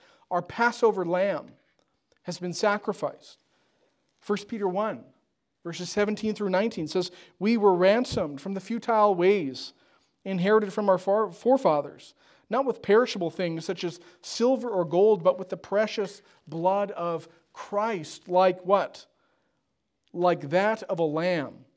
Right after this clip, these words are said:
without blemish or spot." Our brother Steve will remember, uh, a time in our, in our lives, our respective lives, when we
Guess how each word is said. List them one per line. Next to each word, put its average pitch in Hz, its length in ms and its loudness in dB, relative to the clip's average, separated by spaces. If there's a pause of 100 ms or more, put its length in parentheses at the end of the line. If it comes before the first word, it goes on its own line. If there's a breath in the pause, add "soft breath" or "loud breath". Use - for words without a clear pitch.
(380)
without 151 280 -6
blemish 160 580 -4 (100)
or 147 120 -10
spot." - 520 -12 (1300)
Our 175 80 -4
brother 175 340 2 (220 loud breath)
Steve 190 360 -2
will 151 140 0
remember, 160 540 -2 (340 soft breath)
uh, 151 160 -6
a - 80 -10
time 196 540 -2
in 170 200 -8
our, 156 160 -4
in 160 140 -8
our 151 140 -4
lives, 170 480 -2
our 156 160 -6
respective 156 420 -8
lives, 170 380 -4
when 165 140 -10
we 185 280 -8